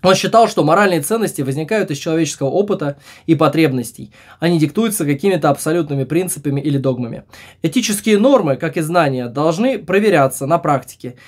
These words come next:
и адаптироваться в зависимости от социального контекста. Мораль по Дьюи — это процесс, э, связанный с постоянным развитием и изменением, э, в ответ на новые вызовы и возможности.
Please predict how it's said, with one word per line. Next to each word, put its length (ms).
и 60
адаптироваться 720
в 60
зависимости 560
от 160
социального 500
контекста. 680
Мораль 360
по 160
Дьюи — 260
это 160
процесс, 640
э, 360
связанный 600
с 60
постоянным 720
развитием 560
и 180
изменением, 640
э, 160
в 80
ответ 360
на 120
новые 300
вызовы 380
и 80
возможности. 720